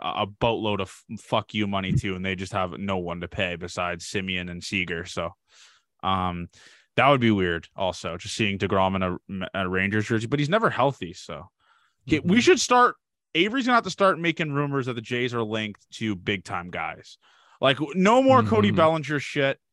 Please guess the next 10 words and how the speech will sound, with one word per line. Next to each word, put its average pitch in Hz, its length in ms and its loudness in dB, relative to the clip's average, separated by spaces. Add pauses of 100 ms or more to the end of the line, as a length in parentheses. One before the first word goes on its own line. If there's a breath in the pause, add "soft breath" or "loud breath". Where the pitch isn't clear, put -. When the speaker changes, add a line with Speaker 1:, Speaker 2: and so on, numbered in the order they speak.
(440)
Speaker 1:
And 233 380 0
also, 170 580 0 (760)
we 165 280 4
do 247 240 4
it 226 120 2
sarcastically, 165 800 -2
the 147 80 -4
fake 135 280 -8
rumor 123 300 -4
stuff. 165 480 -4